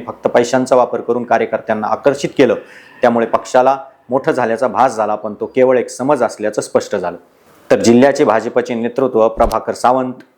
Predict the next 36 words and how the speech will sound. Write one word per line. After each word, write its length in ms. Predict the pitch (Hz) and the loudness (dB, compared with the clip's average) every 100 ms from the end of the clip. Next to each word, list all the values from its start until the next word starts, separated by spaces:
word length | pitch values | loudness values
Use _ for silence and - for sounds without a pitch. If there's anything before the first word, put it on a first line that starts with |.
| _ | _
किंवा 200 | 127 117 | 0 0
रवींद्र 320 | 117 139 127 | 2 0 0
चव्हाण 300 | 120 107 117 | -2 0 -2
यांच्याकडे 440 | 117 110 107 107 110 | -2 -2 -2 0 0
नसून 320 | 120 123 110 95 | -2 -2 -2 0
ते 80 | |
राणे 200 | 104 117 | 2 2
कुटुंबाकडे 580 | 127 113 117 110 107 110 | 0 -2 0 0 0 0
आहे, 200 | 113 120 117 | 0 -2 -2
हेच 220 | 127 131 - 110 | -2 -2 -6 -4
आता 160 | 104 | -4
पुन्हा 260 | 104 117 120 | -2 -2 0
एकदा 220 | 101 117 | 0 -2
सिद्ध 280 | 117 104 104 | -2 -2 -2
झाले. 240 | 92 87 - | -2 -6 0
तर 80 | 107 | 2
जिल्ह्यात 280 | 98 131 127 | 4 4 4
भाजपचे 500 | 110 113 120 117 110 - | 4 2 0 -4 -4 -4
खासदार, 360 | 117 113 110 110 - _ _ _ | 0 2 0 0 -10 _ _ _
राज्यात 360 | 110 107 123 117 - - - | 0 2 2 0 -4 -20 -12
मुख्यमंत्री, 600 | 120 - 139 113 104 98 | -12 -2 -2 -2 -6 -2
जिल्ह्याचे 400 | 107 113 110 104 | 2 2 2 -2
सुपुत्र, 440 | - 117 139 110 | -6 -2 0 0
प्रदेशाध्यक्ष 680 | 95 123 127 120 120 123 - | 2 2 0 0 -2 -2 -2
आणि 140 | 110 107 | -2 0
देशाचे 380 | 107 113 107 | 0 0 -2
पंतप्रधान 640 | 107 127 127 123 117 117 107 | -2 0 0 0 0 0 0
भाजपचे 540 | 104 104 113 110 120 | -2 -2 -4 -4 -2
असून 260 | - 104 156 | -4 0 0
सुद्धा 340 | 156 135 107 | 0 0 0
कार्यकर्ते 540 | 95 113 113 110 113 110 | 0 0 0 -2 -4 -4
आमिषाला 340 | 110 104 110 | -6 -2 -2
बळी 200 | 98 120 | 2 0
पडत 200 | 131 117 107 - _ | 2 0 -2 -12 _
पक्ष 200 | 127 - | -4 0
बदलतात, 420 | 143 113 104 113 | 2 2 0 -2